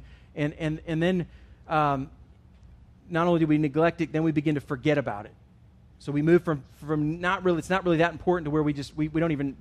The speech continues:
remember what it is. And then the next thing is we find ourselves actually denying it. And I would say when you look at many people who have grown up in church or had some church background in our country, and certainly the, our country apart from that,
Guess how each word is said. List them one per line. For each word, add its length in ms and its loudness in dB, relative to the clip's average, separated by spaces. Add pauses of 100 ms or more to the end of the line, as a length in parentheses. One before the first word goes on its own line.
remember 380 2
what 140 0
it 80 0
is. 440 4 (880)
And 100 0
then 180 4
the 80 4
next 280 0
thing 160 0
is 100 -2
we 120 0
find 240 0
ourselves 340 -2
actually 320 -2
denying 440 -2
it. 100 -16 (840)
And 140 2
I 100 6
would 140 2
say 460 4
when 260 -2
you 140 4
look 260 2
at 260 0 (760)
many 320 2
people 300 0
who 60 2
have 140 0
grown 280 0
up 220 -2 (340)
in 160 -2
church 480 0
or 80 -2
had 220 0
some 180 -2
church 300 -4
background 400 -2
in 80 -4
our 100 0
country, 400 -8 (160)
and 100 -6
certainly 420 0
the, 140 -4 (200)
our 80 -2
country 340 -4
apart 320 -6
from 140 -6
that, 220 -4